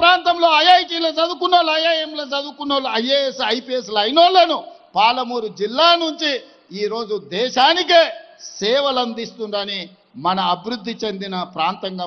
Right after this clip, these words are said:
మనల్ని చూయించుకోవాలి. ఈ అవకాశం మళ్ళీ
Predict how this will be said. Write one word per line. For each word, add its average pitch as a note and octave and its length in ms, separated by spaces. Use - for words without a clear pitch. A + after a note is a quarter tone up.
మనల్ని D#3+ 300
చూయించుకోవాలి. E3 680
ఈ A3+ 40
అవకాశం A3+ 520
మళ్ళీ A3+ 280